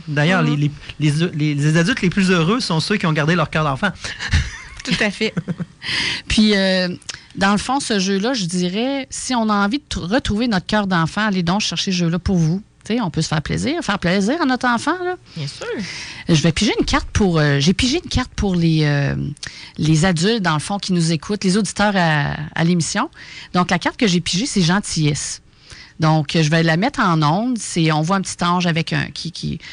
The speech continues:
Speaker 3: je pense que c'est un chat. Elle, ti-, elle tient un chat dans ses bras. Et qu'est-ce que ça dit ? Vous allez voir, c'est très court. Puis c'est un beau message pour vous tous, euh, les auditeurs en onde.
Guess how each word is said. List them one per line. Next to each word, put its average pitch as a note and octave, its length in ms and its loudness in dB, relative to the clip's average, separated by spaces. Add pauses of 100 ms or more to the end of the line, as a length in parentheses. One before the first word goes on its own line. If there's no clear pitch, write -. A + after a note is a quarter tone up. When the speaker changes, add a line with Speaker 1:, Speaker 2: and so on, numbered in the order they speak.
(160)
Speaker 3:
je - 80 -6
pense G3+ 140 2
que - 80 -2
c'est F#3 180 0
un E3+ 180 4
chat. G3+ 500 0
Elle, G3 80 2
ti-, - 200 -10
elle F3 80 0
tient G3+ 200 -2
un F#3 40 2
chat G#3 180 0
dans F#3 140 2
ses E3 160 0
bras. F3+ 200 -2 (300)
Et - 60 -4
qu'est-ce D#4+ 200 0
que G#3+ 120 2
ça E3+ 200 2
dit ? G3 160 0
Vous F#3 160 0
allez D#3+ 120 4
voir, F#3 160 0
c'est E3+ 100 -6
très F#3 320 0 (140)
court. G#3+ 240 -2
Puis - 100 -6
c'est - 100 -4
un F#3 120 4
beau A3+ 140 2
message G3 420 0
pour F#3 120 0
vous E3 140 0
tous, G3 260 -2
euh, D3+ 220 2
les F3 160 2
auditeurs F3+ 380 0
en D#3+ 180 2
onde. F#3+ 260 0